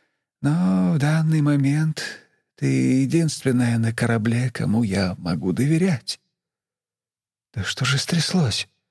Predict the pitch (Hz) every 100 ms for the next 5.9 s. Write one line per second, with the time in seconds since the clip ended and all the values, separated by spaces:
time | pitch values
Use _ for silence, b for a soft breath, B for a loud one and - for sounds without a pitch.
0 | _ - 101 95 101 95 90 104 113 113
1 | - 101 95 - 117 113 101 107 104 120
2 | 107 127 107 - 123 - _ _ _ _
3 | _ _ 95 95 95 104 139 - 135 135
4 | 131 131 123 135 147 143 147 175 156 156
5 | 160 190 - 135 147 127 - 107